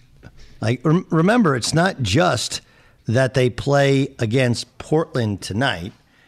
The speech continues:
Then, I mean, take a look at how their schedule, uh, winds up, right? The next game they play is against Phoenix. Now, does, does Phoenix have to play all out? You know, they're still playing for seeding. No, but then they have New York.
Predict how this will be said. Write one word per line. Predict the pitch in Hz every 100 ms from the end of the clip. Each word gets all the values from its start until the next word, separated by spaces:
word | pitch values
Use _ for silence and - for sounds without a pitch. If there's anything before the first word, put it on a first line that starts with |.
| _ _ _
Then, | 101 110 139 139 139 -
I |
mean, | 117 117
take | 131 170
a |
look | 175 160
at |
how | 143 139
their | 107
schedule, | - 143 147 117 110 92 95 _ _ _ _ -
uh, | 98 98
winds | 95 120 123 117 101
up, | 135 85 - _ _ _ _ 92
right? | 95 110
The | 117
next | 139 147
game | 147 131
they | 123
play | 101 120 123
is | 113
against | 107 113 98 -
Phoenix. | 151 135 113 - - - - - _ _ _ -
Now, | 117 107
does, | 131 127
does | - 131 110
Phoenix | 160 151 -
have | 123 143 -
to |
play | 127 117 139 135 135 -
all | 139 139
out? | 139 151 151 135
You |
know, | 117
they're | 117
still | - 127
playing | 127 120 98
for | 98
seeding. | - 143 156 165 - - - _
No, | 127 123
but | 120
then | 131
they | 131
have | 120 110 - - - _ -
New | 131
York. | 135 165 190 - -